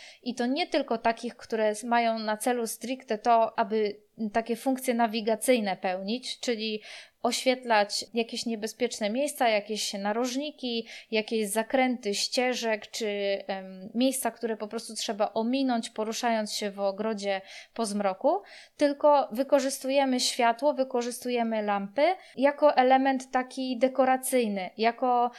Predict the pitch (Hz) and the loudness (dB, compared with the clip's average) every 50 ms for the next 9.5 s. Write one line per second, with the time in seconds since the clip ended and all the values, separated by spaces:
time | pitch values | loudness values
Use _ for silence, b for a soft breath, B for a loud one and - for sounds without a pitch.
0 | B B B B - 240 247 269 269 269 269 262 262 254 - - - 254 247 262 | B B B B 0 2 4 6 6 4 4 0 -2 -4 -8 -8 -4 -2 -2 -2
1 | 254 262 277 269 262 - - 262 254 247 254 254 254 B B B B _ - 202 | 0 2 0 0 0 0 2 4 6 6 4 4 0 B B B B _ 2 4
2 | 208 214 214 214 214 - - - 247 254 - 262 254 254 254 254 254 247 247 240 | 4 4 4 2 0 -2 -2 -4 -4 -4 -2 -4 0 0 2 2 2 0 0 0
3 | 247 247 247 - - - 233 214 233 226 208 233 233 208 269 269 262 269 262 262 | 0 0 -2 -2 0 0 0 0 0 -4 -4 -2 4 6 6 6 6 4 -2 -2
4 | - 233 233 - 233 214 208 226 214 233 226 226 - - 262 262 226 240 240 226 | -2 -4 -4 -4 -6 -4 -4 -2 2 2 2 2 2 2 2 2 4 4 4 4
5 | - - - 226 - - 262 254 254 254 - - - 233 226 226 233 233 B B | 4 0 -6 -4 0 2 2 2 2 0 -6 -4 -2 0 0 0 -2 -4 B B
6 | B B B - 269 254 254 - - 240 - 240 240 - - - 233 226 - - | B B B -2 0 0 0 -2 -2 0 2 2 0 0 -4 -6 -6 -4 -4 -2
7 | - 220 208 208 - 208 202 208 226 254 302 294 B B B B B B B 220 | 0 0 -2 -2 -4 -6 -2 0 0 0 0 -2 B B B B B B B -2
8 | 262 262 - 320 302 294 285 277 262 269 262 - - 262 254 240 233 247 285 277 | -2 0 2 4 4 4 4 2 0 -2 -2 -2 0 0 0 2 2 2 2 4
9 | 277 269 262 226 233 254 247 240 240 | 4 2 2 2 0 0 2 2 2